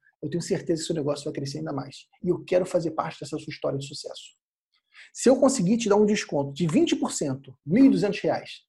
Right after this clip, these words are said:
você fecha negócio comigo agora? Então, olha o que que eu fiz, hein? Ancorei o preço, botei minha gordurinha, ok?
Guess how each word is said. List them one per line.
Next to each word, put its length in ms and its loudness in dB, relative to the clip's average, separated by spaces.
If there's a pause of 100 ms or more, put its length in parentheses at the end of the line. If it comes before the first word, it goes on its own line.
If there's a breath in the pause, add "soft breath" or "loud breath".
(120)
você 160 -2
fecha 300 2
negócio 340 -8
comigo 240 -8
agora? 340 -6 (1500 soft breath)
Então, 180 0 (100)
olha 160 8
o 40 4
que 80 0
que 60 4
eu 40 4
fiz, 300 6
hein? 260 4 (340 soft breath)
Ancorei 540 6
o 140 4
preço, 400 4
botei 180 2
minha 140 2
gordurinha, 580 4
ok? 400 4